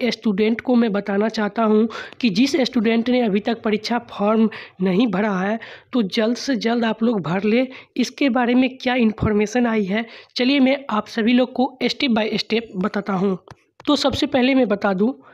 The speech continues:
ललित नारायण मिथिला यूनिवर्सिटी की ओर से स्नातक प्रथम खंड परीक्षा दो हज़ार बीस के द्वारा ये गाइडलाइन जारी किया गया है। वैसे छात्र जो ऑनलाइन के माध्यम से विश्वविद्यालय की वेबसाइट पे अभी तक परीक्षा प्रपत्र शुल्क जमा नहीं किए हैं,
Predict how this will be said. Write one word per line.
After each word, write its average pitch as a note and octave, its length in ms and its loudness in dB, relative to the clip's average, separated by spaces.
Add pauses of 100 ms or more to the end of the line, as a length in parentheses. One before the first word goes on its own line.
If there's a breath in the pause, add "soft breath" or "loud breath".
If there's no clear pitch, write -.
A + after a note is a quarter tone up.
(640 soft breath)
ललित A#3 280 0
नारायण B3+ 200 2
मिथिला A#3+ 240 2
यूनिवर्सिटी A3+ 460 2
की B3+ 80 0
ओर A#3+ 80 2
से A#3+ 220 0
स्नातक G#3+ 460 -2
प्रथम A3 320 0
खंड B3+ 260 0
परीक्षा A3 380 -2
दो G#3+ 120 2
हज़ार G#3 200 2
बीस A3+ 380 0 (480 loud breath)
के C4 80 0
द्वारा A#3 260 2
ये A3 320 0
गाइडलाइन A3+ 460 0
जारी A3 240 0
किया B3+ 200 0
गया A3+ 200 2
है। G#3 160 0 (320 loud breath)
वैसे A#3+ 280 0
छात्र B3+ 380 -2
जो B3+ 280 2 (280)
ऑनलाइन B3 540 4
के A#3+ 180 0
माध्यम A3 400 2
से B3+ 120 -2
विश्वविद्यालय A3 600 0
की B3 120 -2
वेबसाइट A3 680 0
पे A#3+ 100 -2
अभी A3 200 0
तक A#3 200 -4 (400 loud breath)
परीक्षा A3 360 0
प्रपत्र A#3 480 -6
शुल्क B3+ 340 -2
जमा G#3 340 0
नहीं F#3 320 0
किए B3+ 280 0
हैं, A#3 160 0